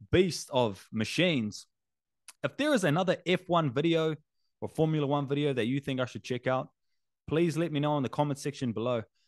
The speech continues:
I would genuinely appreciate that. I also wanna say that the mentality, like the mental focus, the physical exertion, this must take, uh, uh, it must be such a big load, and, and there must be so much pressure going into these races. So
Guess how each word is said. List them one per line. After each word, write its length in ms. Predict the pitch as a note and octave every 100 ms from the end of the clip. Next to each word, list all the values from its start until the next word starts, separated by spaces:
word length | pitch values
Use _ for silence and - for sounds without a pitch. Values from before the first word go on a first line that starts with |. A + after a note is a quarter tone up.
| _ _ -
I 80 | A#2+
would 180 | A#2+
genuinely 440 | A#2 C3 C3+ B2+ A#2+
appreciate 680 | G#2 C#3 B2+ C3 A2+ G#2+
that. 240 | A#2 A2+ A2+ _ _ _ -
I 100 | D#3
also 280 | A3+ A#3+ G#3
wanna 220 | E3+ C#3+
say 340 | - D#3+ E3+
that 320 | C3+ A#2+ G#2+ - _ _ _ _ _ D3
the 280 | C#3+ B2 A#2
mentality, 840 | D3 E3 F#3 D3+ - A3 A#3+ A#2
like 220 | G#2+ G#2+
the 60 | A2+
mental 380 | B2+ G3+ - D3+
focus, 440 | - A#2 - -
the 100 | G2+ -
physical 400 | G3+ F#3 - D#3+
exertion, 720 | A#2 G2 D#3+ F#3+ - G#2+ F#2 _ _ _ _ _
this 240 | F3 E3+ D#3
must 340 | D3+ B2 -
take, 320 | D3 A#2+ - -
uh, 60 | C3+
uh, 320 | D#3 E3+ F3+ G#3 -
it 80 | F#3+
must 360 | A3+ G#3+ -
be 280 | F3 B2 - _ _
such 360 | - - A3 -
a 60 | C3
big 280 | - E3+
load, 320 | A#2+ C#3+ F3 B2
and, 100 | A#2+
and 140 | C3
there 80 | F3+
must 160 | A#3+ -
be 60 |
so 180 | D#3 G3+
much 240 | G#3+ E3+ -
pressure 300 | G#3 - B2+
going 260 | B2 D3+ D#3
into 180 | C#3+ C#3
these 160 | B2
races. 500 | A#2+ D#3 D3+ E3 D3
So 240 | - A2